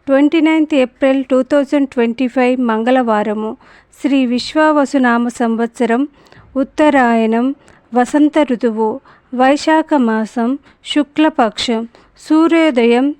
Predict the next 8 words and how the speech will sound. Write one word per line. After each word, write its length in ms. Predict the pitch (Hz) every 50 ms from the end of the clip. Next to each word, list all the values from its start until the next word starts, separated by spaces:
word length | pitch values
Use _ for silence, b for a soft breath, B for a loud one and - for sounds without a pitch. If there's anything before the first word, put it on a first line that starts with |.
| _ _ -
తెల్లవారుజామున 1120 | 254 254 262 285 294 269 302 302 302 294 285 240 269 247 240 233 226 226 233 247 269 277 -
ఐదు 300 | 262 240 247 277 240 294
గంటల 440 | 285 277 269 269 262 233 254 240 240
యాభై 500 | 254 269 269 247 233 226 226 214 233 233
నాలుగు 380 | 240 233 226 226 226 233 226 233
నిమిషములకు, 840 | 233 233 226 233 220 - 247 226 220 214 214 208 - 233 220 247 B B B B B B B B B - - -
సూర్యాస్తమం 880 | 320 339 349 349 311 320 302 285 254 - - 269 233 226 233 247 269
సాయంత్రం 840 | 247 - - 247 233 240 254 269 277 285 277 262 - 285 285 285 285